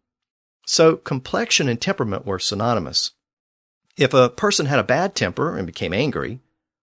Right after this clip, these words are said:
or if they felt sick or nauseous, their skin color would sometimes reflect that. So the word complexion was eventually applied to describe the hue or appearance of a person's skin.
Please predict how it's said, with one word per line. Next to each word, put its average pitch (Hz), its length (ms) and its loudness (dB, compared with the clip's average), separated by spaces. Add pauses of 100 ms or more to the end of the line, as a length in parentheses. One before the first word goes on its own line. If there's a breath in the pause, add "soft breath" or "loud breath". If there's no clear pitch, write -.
(120)
or 147 80 2
if 147 60 -4
they 139 100 0
felt 104 320 0
sick - 440 4
or 85 100 -4
nauseous, 107 680 0 (360)
their 135 120 -2
skin 220 420 2
color 90 380 0
would 104 260 -6
sometimes 92 480 -2
reflect 180 380 0
that. - 300 -4 (640)
So - 180 2
the 156 100 2
word 160 200 2
complexion 139 1040 -4
was 117 180 -2
eventually 127 500 -2
applied 95 440 -2
to - 100 -10
describe 107 520 0
the 123 80 -4
hue 123 500 0
or 87 80 2
appearance - 520 -4
of 101 100 -4
a 107 40 -10
person's - 480 -8
skin. 113 480 -2